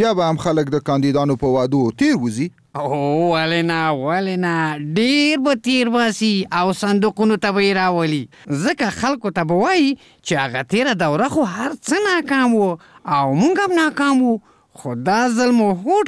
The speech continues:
Speaker 2: کړی چې خامخا به له ملکه اروپا جوړو، اروپا.
Speaker 1: د تا په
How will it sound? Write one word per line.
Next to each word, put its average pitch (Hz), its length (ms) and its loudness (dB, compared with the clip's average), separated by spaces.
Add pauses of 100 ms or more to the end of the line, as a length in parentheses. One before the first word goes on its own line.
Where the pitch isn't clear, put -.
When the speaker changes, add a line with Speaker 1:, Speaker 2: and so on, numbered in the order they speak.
Speaker 2:
کړی 233 280 2 (380)
چې 135 100 -4 (120)
خامخا 190 960 -2
به 233 140 0
له 190 60 2 (100)
ملکه 285 320 0
اروپا 190 440 -2 (200)
جوړو، 254 260 2 (240)
اروپا. 208 760 0 (240)
Speaker 1:
د 190 140 -2
تا 262 100 0
په 233 120 -2